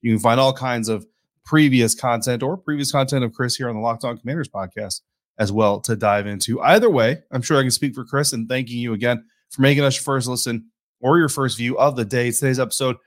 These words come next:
brought to you by FanDuel Sportsbook, the official sportsbook of the National Football League. Make every moment more. Visit fanduel dot com slash locked on to get started today.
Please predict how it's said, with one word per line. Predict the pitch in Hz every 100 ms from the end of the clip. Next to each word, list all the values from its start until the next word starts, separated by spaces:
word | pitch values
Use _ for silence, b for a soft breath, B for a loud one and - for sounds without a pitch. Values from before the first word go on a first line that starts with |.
| _ _
brought | 135 131
to | 131
you |
by | 127
FanDuel | 120 147 135 139 131
Sportsbook, | - 147 139 - 135
the | 127
official | 123 143 135
sportsbook | 135 - 147 143 143 139
of | 135
the | 131
National | 127 131 135 139 120
Football | 151 - 135 135
League. | 139 131
Make | 117 -
every | 156 165 180
moment | 156 160 151 117
more. | 104 190 147 123 b b _ -
Visit | 131 131
fanduel | - 151 151 147
dot | 135 131 117
com | 147 143 135
slash | - - 117 139 139
locked | 139 127 123
on | 131 123 110 b b b -
to | 139
get | 120 127
started | 107 - 123 117 117 107 _ _ _
today. | - 139 120 101